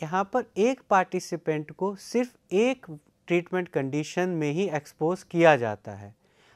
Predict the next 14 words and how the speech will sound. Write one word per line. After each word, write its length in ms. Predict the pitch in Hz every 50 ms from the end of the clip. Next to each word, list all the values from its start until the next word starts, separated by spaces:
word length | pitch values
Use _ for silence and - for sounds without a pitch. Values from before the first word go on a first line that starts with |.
| - _ _
उसका 320 | 156 151 - - - 226
डेटा 380 | 214 175 175 165 160 - 208 208
वहाँ 300 | 190 175 160 151 139 - -
पर 140 | 180 196 196
कलेक्ट 440 | - - 147 139 156 185 190 - _ _
किया 280 | - 170 180 180 175 151
जाता 440 | 127 123 110 107 - - 110 104
है, 180 | 101 107 101 107 _ _ _ _ _ - - _ _ _
तो 140 | - 247 240
उसके 380 | 226 208 214 - _ 233 240 233
अंदर 340 | 214 196 185 180 202 208 202
जो 120 | 196 196
फटीग 560 | 190 _ 156 139 131 - 156 160 170 170 156
है, 380 | 151 151 143 143 139 139 139